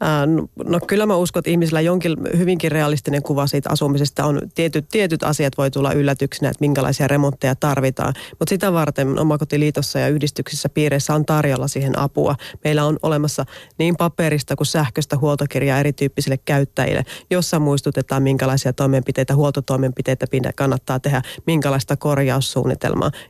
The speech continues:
Ja juuri niin kuin mainitsin tuossa aikaisemmin, niin erilaista palveluneuvontaa ja, ja koulutusta. Et, että,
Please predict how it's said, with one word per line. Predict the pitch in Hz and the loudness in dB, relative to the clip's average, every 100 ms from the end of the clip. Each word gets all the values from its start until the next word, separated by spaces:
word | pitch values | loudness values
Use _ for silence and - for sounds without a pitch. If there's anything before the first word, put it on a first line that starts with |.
| 165 | 0
Ja | |
juuri | 180 175 160 | 2 2 2
niin | 147 | 0
kuin | 151 | 0
mainitsin | 165 160 151 | 0 -2 -2
tuossa | 139 143 | -2 0
aikaisemmin, | 170 160 147 139 139 | 0 0 0 2 2
niin | 135 - - - | 0 -4 -12 -2
erilaista | 214 240 220 | 0 0 -2
palveluneuvontaa | - 156 143 139 135 127 - - - - 151 - - | 0 0 2 2 2 0 0 -2 -2 -4 -4 -8 -2
ja, | 185 226 240 180 | 0 0 -2 -2
ja | 208 - | -2 0
koulutusta. | 135 135 139 143 139 - - - | -2 0 -2 0 -2 -2 -4 -4
Et, | - | -2
että, | 127 - | -4 -2